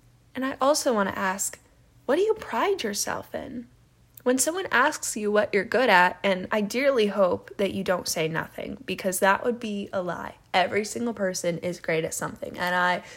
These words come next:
one hundred percent believe that. But when someone asks you what you pride yourself in, what are you good at, what do you say? Are you amazing at basketball? Do you play the piano beautifully?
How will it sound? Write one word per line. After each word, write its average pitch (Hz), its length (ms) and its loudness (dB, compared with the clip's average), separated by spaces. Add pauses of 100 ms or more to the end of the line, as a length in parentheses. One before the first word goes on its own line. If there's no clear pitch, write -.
(180)
one 208 420 6
hundred 175 200 2
percent - 300 -2
believe - 340 -2
that. - 300 2 (320)
But - 140 8
when 226 160 8
someone 294 640 2
asks 277 480 2
you - 320 -2 (960)
what 240 560 0
you 226 180 -4
pride 285 460 -4
yourself - 480 -2
in, - 240 -4
what 262 160 2
are 320 100 0
you 277 200 0
good 311 340 0
at, 208 360 -2
what 247 280 0
do - 140 -2
you 294 160 2
say? 262 600 2 (720)
Are 233 80 8
you 247 200 6
amazing 247 580 4
at 262 120 -4
basketball? 302 840 0 (480)
Do 208 100 -6
you 247 240 0
play 233 360 4
the 285 160 0
piano 240 400 4
beautifully? 220 800 2